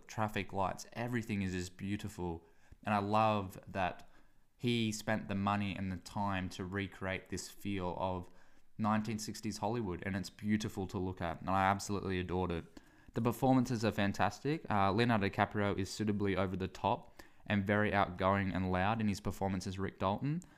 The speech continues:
Um, he's unsure and ignorant, um, and kind of anxious when it comes to his professional career. There's a meeting he has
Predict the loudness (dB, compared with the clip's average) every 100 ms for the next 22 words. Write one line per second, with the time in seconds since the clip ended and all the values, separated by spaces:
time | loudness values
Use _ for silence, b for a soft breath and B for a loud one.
0 | B B -2 2 4 6 4 2 2 4
1 | 4 4 2 4 6 6 4 2 2 2
2 | 4 4 2 -2 -8 -6 0 2 2 2
3 | 2 2 2 -2 -2 0 2 0 0 0
4 | 0 0 -2 0 -2 -2 0 0 0 -2
5 | -2 -2 -6 -2 -2 -2 -2 -4 -2 -2
6 | 0 -2 B B B -4 -2 2 2 2
7 | 2 2 2 2 0